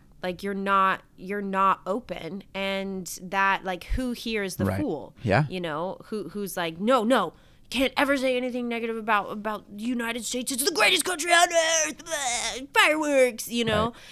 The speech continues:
Speaker 1: And, and it's like, how did we get here? Well, we would still be a pretty crappy country if it wasn't for all the
Speaker 2: Yeah.
Speaker 1: amendments, you know, if it wasn't for all of the changes that have happened over the years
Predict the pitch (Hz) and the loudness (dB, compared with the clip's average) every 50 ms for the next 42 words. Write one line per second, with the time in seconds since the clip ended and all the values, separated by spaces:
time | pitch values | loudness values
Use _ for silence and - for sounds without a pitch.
0 | - - - - - 202 202 202 196 - - 127 - - - - - - - - | -20 -20 -14 -10 -8 -8 -8 -8 -8 -10 -12 -12 -14 -14 -18 -20 -20 -20 -20 -20
1 | - - - 190 - - - - 220 202 185 - - - _ _ _ _ - - | -20 -20 -20 -18 -14 -10 -6 -4 -4 -4 -4 -6 -10 -20 _ _ _ _ -20 -20
2 | _ _ _ _ _ _ - - - _ _ _ - - - _ - - - - | _ _ _ _ _ _ -20 -20 -20 _ _ _ -20 -20 -20 _ -20 -20 -20 -16
3 | - - - 208 214 220 208 202 180 190 202 185 - 190 190 - - - 196 196 | -12 -4 0 0 2 2 0 -4 -6 -8 -10 -8 -6 -8 -8 -8 -8 -8 -8 -6
4 | 208 214 226 240 - - 190 196 190 185 185 185 185 185 185 - _ - - _ | -4 -4 -6 -6 -8 -8 -4 -2 0 0 0 0 -2 -4 -6 -10 _ -20 -20 _
5 | - 196 202 220 220 208 220 202 - - - - 240 226 214 208 220 208 196 - | -12 -10 -8 -6 -4 -4 -4 -4 -4 -6 -4 -2 -2 -2 -2 -2 -4 -6 -6 -6
6 | - - - - - - - 214 214 202 202 180 - - 185 190 - 190 180 - | -8 -6 -6 -6 -6 -6 -4 -4 -4 -4 -4 -6 -6 -6 -6 -6 -6 -8 -10 -10
7 | 190 185 185 - 190 185 180 175 - 175 170 180 185 180 185 170 - 165 156 165 | -10 -10 -10 -8 -8 -8 -6 -6 -8 -6 -6 -6 -8 -8 -10 -10 -8 -6 -4 -4
8 | 160 - 156 151 - 98 107 117 117 104 85 - - - - - - 185 175 160 | -4 -6 -6 -4 -2 0 0 0 0 -2 -6 -12 -14 -14 -12 -10 -8 -8 -6 -6
9 | 147 170 - 202 - - 196 190 196 180 170 - 185 - - 185 185 190 175 170 | -6 -6 -6 -6 -6 -4 -6 -6 -6 -8 -10 -10 -6 -4 -2 -2 -2 -2 -6 -8
10 | 185 170 - - 196 185 175 175 180 180 - - 170 160 165 - - 165 165 - | -10 -10 -10 -10 -10 -10 -10 -10 -10 -10 -8 -6 -6 -6 -6 -6 -6 -8 -8 -8
11 | 180 165 165 - 175 175 175 175 175 165 170 160 156 160 175 - | -10 -12 -12 -12 -12 -10 -10 -10 -8 -8 -6 -6 -6 -6 -8 -10